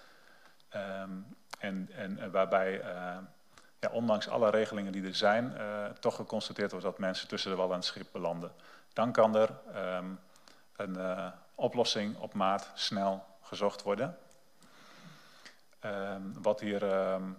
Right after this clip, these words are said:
het lijkt een beetje op de doorbraakaanpak die, eh, denk ik, bij sommigen van jullie bekend zal zijn. Maar het gaat hier specifiek aan, om mensen die door de energierekening in de knel komen.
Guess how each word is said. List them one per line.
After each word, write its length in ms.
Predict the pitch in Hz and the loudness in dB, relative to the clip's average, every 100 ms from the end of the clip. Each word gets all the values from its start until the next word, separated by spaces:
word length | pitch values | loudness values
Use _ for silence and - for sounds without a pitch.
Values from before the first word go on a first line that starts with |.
| - | -12
het 120 | - 110 | -10 4
lijkt 200 | 123 127 | 4 4
een 60 | |
beetje 180 | 107 101 | -2 -2
op 60 | - | -2
de 60 | |
doorbraakaanpak 840 | 95 120 117 110 123 110 104 98 - | 4 6 8 6 2 -2 2 0 0
die, 220 | 101 98 | -8 -8
eh, 80 | 110 90 | -12 -4
denk 220 | 104 113 | -4 -4
ik, 140 | 104 | -6
bij 100 | - | -6
sommigen 320 | 92 120 101 - | -4 -4 -6 -6
van 100 | 98 | -8
jullie 180 | 95 | -6
bekend 340 | 87 - 113 120 | -8 -2 -2 0
zal 140 | 113 | 0
zijn. 240 | 110 110 143 - - - - - - - - | 2 2 2 -6 -18 -20 -20 -20 -20 -20 -14
Maar 100 | 104 | -10
het 60 | |
gaat 160 | - 113 | 2 2
hier 100 | 107 | 2
specifiek 460 | - 101 - 110 107 | -2 -2 -2 -2 0
aan, 280 | 98 98 - | 0 -4 -8
om 120 | 98 | -4
mensen 380 | 98 95 - 90 | -2 -2 -4 -6
die 200 | 95 82 | -8 -6
door 180 | 90 87 | -8 -8
de 240 | 87 95 - - | -10 -12 -16 -8
energierekening 880 | 113 95 92 135 127 117 110 117 113 | -4 -4 -4 -2 2 2 0 -4 -4
in 60 | |
de 80 | 107 | -4
knel 260 | - 107 107 | 0 0 2
komen. 380 | 104 101 117 | 2 2 0